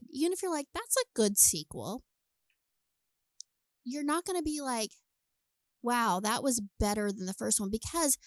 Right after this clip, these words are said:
the first one's already happened, and the first one was magical because of the fact that it was so different. It was so, like, inspired, right? Once you've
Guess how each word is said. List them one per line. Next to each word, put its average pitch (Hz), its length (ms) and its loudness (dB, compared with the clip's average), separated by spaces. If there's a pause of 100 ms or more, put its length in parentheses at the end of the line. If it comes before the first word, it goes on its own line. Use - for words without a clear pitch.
the 269 80 -2
first 294 280 4
one's 370 160 0
already 262 220 0
happened, 214 340 -8
and 226 140 -2
the 226 60 -2
first 330 260 0
one 359 100 0
was 285 200 2 (640)
magical 233 920 -2
because 285 480 -4
of 262 80 -2
the 233 120 -2
fact 226 300 -8
that 226 100 -4
it 220 160 -6
was 214 680 0 (540)
so 214 320 4
different. - 420 -8 (480)
It - 160 -4
was 220 240 -2
so, 214 380 0
like, 196 540 -4 (520)
inspired, 208 600 -4
right? - 260 -6
Once 226 500 0
you've 311 220 -2